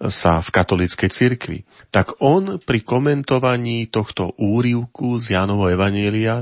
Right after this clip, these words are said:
tohto stretnutia Ježiša so ženou pristihnutou pri cudzoložstve, hovorí, že ostali iba títo dvaja, biedna a milosrdenstvo. A práve tieto dve slová sú motívom,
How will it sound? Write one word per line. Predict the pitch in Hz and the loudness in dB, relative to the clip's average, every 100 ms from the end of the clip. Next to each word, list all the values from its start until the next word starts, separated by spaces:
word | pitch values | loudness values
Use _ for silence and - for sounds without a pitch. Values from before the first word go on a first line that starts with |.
| - | -4
tohto | 95 - | -8 -4
stretnutia | 95 - 92 - - 101 - 95 | -4 -2 -4 -4 -4 -4 0 2
Ježiša | 90 92 98 - 98 95 110 - - - | 2 2 0 0 0 0 -2 -14 -18 -10
so | 90 92 90 | -4 0 2
ženou | 87 101 98 104 107 113 | 4 4 4 4 2 2
pristihnutou | - 117 - 95 95 92 92 | -2 -4 -4 -4 -4 -2 -2
pri | - 98 | -2 -4
cudzoložstve, | 95 92 95 92 - - 107 110 - - - - 107 | -2 2 2 2 0 -2 0 0 -4 -20 -20 -4 2
hovorí, | 101 101 98 95 90 | 2 2 2 0 0
že | 95 92 - 147 | 0 -2 0 0
ostali | 139 - 143 135 | 0 -2 -2 -2
iba | 131 127 117 110 | -2 0 0 -2
títo | 120 110 117 104 | -4 -4 -2 0
dvaja, | 101 90 82 104 _ _ - | 0 0 -2 -8 _ _ -10
biedna | 98 107 101 92 101 104 131 156 _ _ | -4 0 2 0 -2 -2 -2 -6 _ _
a | - 117 | -2 2
milosrdenstvo. | 120 101 92 - 80 80 85 - - - - _ _ _ _ _ _ - | 2 2 0 -4 -2 -6 -6 -8 -8 -10 -14 _ _ _ _ _ _ -6
A | - | -4
práve | - 107 107 107 104 - - - _ _ | 2 2 4 2 0 -2 -18 -20 _ _
tieto | 117 113 113 | -2 0 0
dve | 104 104 | 2 0
slová | - - 95 90 87 98 117 - _ - | 0 0 2 2 -2 -4 -8 -14 _ -8
sú | - 101 | -4 -2
motívom, | 92 113 - 113 107 107 107 107 110 | 0 0 0 -2 0 0 0 0 -6